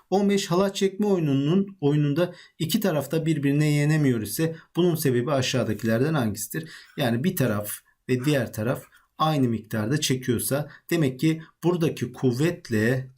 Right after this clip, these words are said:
buradaki kuvvet dediğim gibi şurada yaptığım gibi eşit olmak zorunda. Bir tarafın kuvvetinin az olması bu zaman, o zaman diğer taraf yenerdi.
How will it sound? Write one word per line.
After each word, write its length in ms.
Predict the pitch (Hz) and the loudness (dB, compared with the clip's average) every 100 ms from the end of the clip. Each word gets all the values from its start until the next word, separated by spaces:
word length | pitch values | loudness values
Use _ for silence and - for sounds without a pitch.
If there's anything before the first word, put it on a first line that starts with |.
| _ _ _ _ _ _ _ _ _ _ _ _ _ _ _ _ _ - | _ _ _ _ _ _ _ _ _ _ _ _ _ _ _ _ _ -2
buradaki 540 | 151 196 143 131 107 | 2 2 2 0 -8
kuvvet 720 | - 127 107 104 127 131 - - _ _ _ _ _ _ _ _ _ _ _ _ _ _ _ _ _ _ | 0 0 2 0 0 -2 -10 -12 _ _ _ _ _ _ _ _ _ _ _ _ _ _ _ _ _ _
dediğim 320 | 165 127 113 | 0 0 0
gibi 220 | 110 120 131 | 0 0 0
şurada 300 | - 131 127 | 0 2 2
yaptığım 440 | 123 123 120 107 | 2 0 -2 -2
gibi 280 | 110 151 - | -2 -4 0
eşit 360 | 156 - 202 170 | 0 0 0 0
olmak 360 | 117 110 104 | 2 0 -4
zorunda. 500 | - 107 107 143 170 - - - | -4 -2 0 0 -4 -12 -20 -4
Bir 180 | 170 233 | -2 0
tarafın 360 | 208 196 165 196 | 0 0 0 0
kuvvetinin 480 | 185 180 160 185 196 | 2 2 2 4 4
az 180 | 190 | 2
olması 400 | 165 123 120 156 | 0 -2 -2 -2
bu 60 | 160 | 0
zaman, 380 | 139 139 175 - | 2 0 -2 -4
o 120 | 160 | -2
zaman 280 | 151 160 156 | 2 2 2
diğer 280 | 156 165 147 | 2 2 0
taraf 300 | 127 135 131 | 0 0 2
yenerdi. 580 | 131 127 113 101 139 | 2 2 0 0 -2